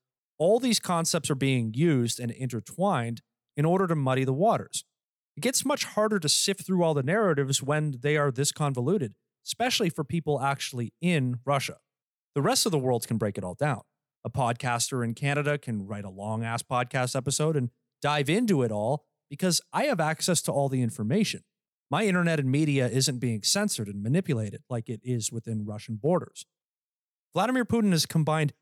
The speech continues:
all of these ideas to create a reason for his nation to invade and terrorize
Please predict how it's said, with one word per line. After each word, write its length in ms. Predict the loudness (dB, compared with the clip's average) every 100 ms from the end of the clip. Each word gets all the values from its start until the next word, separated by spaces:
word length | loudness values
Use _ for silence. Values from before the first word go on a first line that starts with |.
| _ _
all 240 | 2 4 4
of 60 |
these 200 | 2 2
ideas 460 | 2 2 2 2 2
to 100 | -4
create 580 | -10 -4 0 2 0 -2 _ _ -4
a 80 |
reason 440 | -2 2 2 2 0
for 140 | -2
his 220 | -2 -2
nation 380 | -4 -4 -4 -6
to 240 | -4 -4 -4
invade 520 | -4 -6 -8 -10 -8
and 180 | -8 -10
terrorize 680 | -4 0 0 0 0 -2